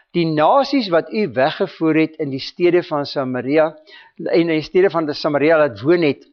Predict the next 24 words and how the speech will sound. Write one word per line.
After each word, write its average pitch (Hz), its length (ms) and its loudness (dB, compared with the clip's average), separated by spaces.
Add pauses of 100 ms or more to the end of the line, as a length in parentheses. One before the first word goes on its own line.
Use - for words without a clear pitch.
(420)
ken 262 280 4
nie 240 120 4
die 254 140 2
verpligting 233 1000 -2 (340)
teenoor 185 280 2
die 160 80 2
God - 560 -4 (320)
van 147 140 -2
die 135 140 0
land 160 400 0
nie. 110 280 -8 (440)
Daarom 175 400 2
het 185 160 -2
hy 143 280 2
leeu's 156 480 0
onder 147 220 0
hulle 123 160 0
gestuur. 123 500 -10 (400)
En 160 200 -2
kyk, 190 360 -2
die 226 160 2
maak 180 340 0
hulle 147 260 -2
dood 180 280 0